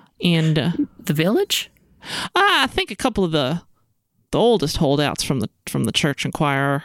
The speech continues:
Speaker 1: are still there, but most of them aren't. Um, just, just keep your wits about you, and we'll, we'll start heading in. And a-, as, as you sort of start, you walk into this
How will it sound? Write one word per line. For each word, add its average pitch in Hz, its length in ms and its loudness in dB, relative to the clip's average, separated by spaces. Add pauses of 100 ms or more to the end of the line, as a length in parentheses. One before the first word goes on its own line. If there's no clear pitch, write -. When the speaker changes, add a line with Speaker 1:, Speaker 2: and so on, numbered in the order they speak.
Speaker 1:
are 160 100 0
still 147 280 0
there, 151 320 0 (340)
but - 180 0
most 220 260 4
of - 60 -6
them 156 140 2
aren't. 151 240 0 (580)
Um, 147 460 0 (680)
just, - 200 0
just - 180 0
keep 240 220 0
your 247 80 4
wits 247 160 0
about 196 320 -4
you, 202 100 0
and 196 80 2
we'll, 170 140 0
we'll - 160 -4
start - 240 -4
heading 156 320 -2
in. 156 260 -4
And 160 200 -2
a-, - 80 -6 (260)
as, 165 240 0
as 190 240 -2
you 208 80 0
sort 190 240 0
of 160 80 -2
start, - 200 -4
you 170 120 0
walk 170 320 -2
into 165 160 -4
this 151 340 -6